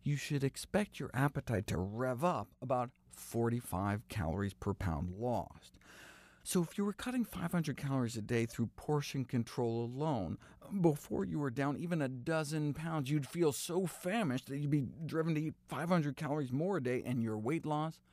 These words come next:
could vanish. That's why if you're dead set on eating the same diet, the same foods, but just in smaller quantities,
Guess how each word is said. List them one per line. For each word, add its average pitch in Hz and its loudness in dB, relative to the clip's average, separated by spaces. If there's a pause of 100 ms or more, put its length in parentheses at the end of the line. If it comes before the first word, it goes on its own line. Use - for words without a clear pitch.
(140)
could 147 2
vanish. - -4 (720)
That's 151 0
why 82 -4
if 87 -4
you're 101 2
dead 139 -2
set 139 0
on 117 -2
eating 143 0
the 131 0
same 143 0
diet, 156 0
the 160 2
same 156 0
foods, 160 0
but 143 0
just 131 -2
in 92 2
smaller 90 0
quantities, 120 -2